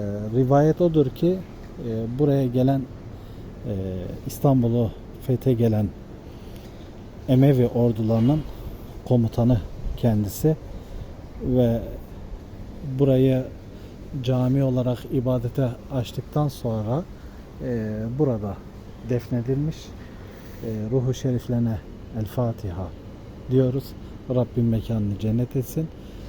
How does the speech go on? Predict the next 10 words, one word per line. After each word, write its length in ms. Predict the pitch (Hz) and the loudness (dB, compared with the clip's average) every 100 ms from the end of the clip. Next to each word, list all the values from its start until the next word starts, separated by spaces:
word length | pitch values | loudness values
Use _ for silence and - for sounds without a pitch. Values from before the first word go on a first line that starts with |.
| - | -8
E, 80 | - 127 117 113 110 107 110 110 | -2 2 2 2 0 -4 -4 -2
ve 160 | 131 135 131 - - | 2 2 0 -8 -6
Arap 260 | 143 139 - | 0 0 2
Camii'nin 560 | 127 113 107 110 123 127 | 0 2 2 2 2 2
de 120 | 135 - - - - - - | 0 -4 -12 -14 -14 -14 -2
bahçesi, 680 | 139 208 - 117 - 131 131 - - - - - - - - - - - - - - | 0 0 0 -4 -2 0 0 -4 -14 -14 -14 -14 -16 -16 -16 -14 -14 -14 -14 -14 -6
şu 180 | 123 117 - - | -4 -4 -8 0
karşımızda 640 | 139 123 117 110 104 113 101 - - | 0 2 0 -2 -2 -2 -4 -10 -8
şadırvanı 720 | - 113 117 120 120 127 127 - - - - - - - | -2 -2 0 0 2 2 0 -4 -14 -14 -14 -14 -14 -2
bulunuyor. 440 | 127 123 123 123 | 2 2 2 0